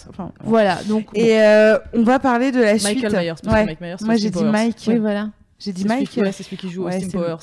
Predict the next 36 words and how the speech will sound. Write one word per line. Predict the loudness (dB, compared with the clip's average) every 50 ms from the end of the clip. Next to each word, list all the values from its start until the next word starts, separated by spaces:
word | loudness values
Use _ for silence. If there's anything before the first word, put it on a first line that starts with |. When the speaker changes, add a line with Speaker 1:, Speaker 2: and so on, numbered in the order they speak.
| -12 -10
Speaker 1:
Michael | -8 -6 -6 -6 -6 -6
Speaker 3:
C'est | -6 -6 -6
pas | -6 -6
Speaker 1:
Myers. | -4
Speaker 2:
On | -2
Speaker 3:
pareil. | 0 0 0
Speaker 2:
se | 2 2 4 4 6 4
retrouve | 4 2 0 0 2 4 6 6 6 6 6 4 2 2 2 2 2 2
le | 2 2 2 4 4 4 6 6 6 6 6 4
trente | 2 0 -2 -2 -2 0 2 2 4
et | 4
un | 2 2
janvier | 2 2 2 0 0 -2 0 0 2 2 2 0 0
Speaker 1:
Oui. | 2 2
Speaker 2:
pour, | 4
euh, | 6 6 6 6 6 6 6 6 6 6 4 4 2 0 0 0
une | 0 2 2 4 2
émission | 2 2 2 0 -2 -4 -8 -8 -6 -4 -4 -4 -4 -6 -4 -2
avec | -2 -2 0 0 -2 -2 -2 -4 -4 -4 -4 -4 -4 -4 -4
l'ami | -2 0 2 2 2 0 0 0 -2 -2
Julien | -2 -2 -2 0 0 0 0
Méniel | 0 0 0 2 2 0 0 0 0 -2 -2 -4 -4
Speaker 1:
Ça | -6 -2
Speaker 2:
de | 2 4 4
Speaker 1:
fait | 4 2
très | 0 -4 -6 -4 -2
Speaker 2:
Dans | -2 -2 0
ton | -2 -2 -2
corps, | 0 0 0 0 0 -2 -6 -8 -6
D | -6 -6
T | -4 -6 -6
C. | -6
Speaker 1:
Ouais. | -6 -6 -8 -10 -16 -20 -20 -20 -20 -20 -20 _ _ -2
Speaker 2:
Abonnez-vous, | 0 2 0 0 0 0 -2 -2 -2 -2 0 0 2
euh, | 2 4 4 2 2 2 0 0 0 0 -2 -2
abonne-toi. | -4 -4 -4 -4 -4 -4 -6